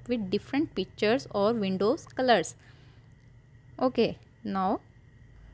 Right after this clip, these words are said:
so-, system sounds. Firstly, you have to find the speaker icon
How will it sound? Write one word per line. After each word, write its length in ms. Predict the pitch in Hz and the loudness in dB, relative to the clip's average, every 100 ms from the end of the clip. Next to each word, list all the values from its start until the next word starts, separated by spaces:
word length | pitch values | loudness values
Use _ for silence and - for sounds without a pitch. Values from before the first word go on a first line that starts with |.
| - - | -20 -20
so-, 180 | - - - - | -4 -4 -4 -20
system 420 | - 208 - 254 | 0 2 4 2
sounds. 500 | 254 285 285 440 - - - - - - - - - | 2 2 2 0 -8 -16 -20 -20 -20 -20 -20 -20 -6
Firstly, 500 | - 269 277 359 370 | 4 4 4 2 2
you 120 | 330 262 | 2 2
have 320 | 214 208 - | 2 0 -2
to 80 | 302 | -6
find 420 | - 214 196 196 | -2 0 0 -2
the 80 | 226 | -4
speaker 480 | - 196 - 294 | -6 -12 -6 -2
icon 540 | 277 185 - 202 233 | 0 0 -2 -2 -2